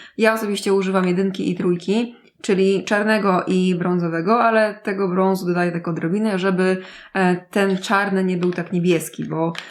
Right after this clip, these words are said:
em, albo tak chłodny, bo czasami używanie samej czarnej henny, przynajmniej sprawdziłam to na mnie,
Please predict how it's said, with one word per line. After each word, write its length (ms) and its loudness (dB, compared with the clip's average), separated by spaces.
em, 280 0
albo 180 0
tak 140 -4
chłodny, 480 0
bo 120 -4
czasami 560 0
używanie 460 0
samej 360 -2
czarnej 340 -2
henny, 500 0
przynajmniej 560 -2
sprawdziłam 500 -4
to 120 -6
na 160 2
mnie, 280 0